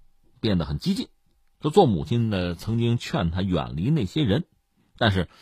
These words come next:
孩子也不听，而且也不透露自己在做什么。所以他一个是对孩子成了恐怖分子感到很伤心，就不想这一切发生啊。为什么他会放弃一切呢？另外他两个儿子吧，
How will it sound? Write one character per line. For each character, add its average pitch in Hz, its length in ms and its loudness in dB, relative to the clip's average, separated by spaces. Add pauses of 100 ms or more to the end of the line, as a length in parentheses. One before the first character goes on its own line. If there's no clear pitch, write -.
(140)
孩 107 200 -2
子 127 60 0
也 92 60 2
不 101 140 -6
听， 123 180 -4
而 113 140 -2
且 62 340 -6
也 76 160 -6
不 76 140 -6
透 - 180 -2
露 107 140 2
自 - 160 -10
己 73 100 -10
在 76 140 -8
做 294 260 2
什 - 120 -10
么。 - 40 -20 (460)
所 127 120 -2
以 117 60 2
他 120 420 0
一 117 160 -2
个 151 120 -6
是 87 160 -8
对 87 160 -8
孩 82 240 -6
子 104 100 -2
成 90 180 -4
了 104 60 -2
恐 80 200 -6
怖 104 60 0
分 104 220 0
子 90 60 -4
感 76 180 -6
到 92 60 -4
很 76 200 -6
伤 160 200 4
心， 165 240 2 (420)
就 - 80 -12
不 135 160 -2
想 92 200 -2
这 107 100 2
一 110 80 2
切 101 160 0
发 95 180 0
生 107 180 4
啊。 - 160 0 (680)
为 160 160 4
什 120 120 2
么 131 120 -2
他 135 100 0
会 147 100 2
放 147 220 2
弃 127 160 -4
一 185 140 2
切 202 240 2
呢？ 180 160 2 (560)
另 175 160 2
外 143 120 4
他 123 760 0 (160)
两 90 240 2
个 82 80 0
儿 113 260 4
子 170 140 4
吧， - 240 -4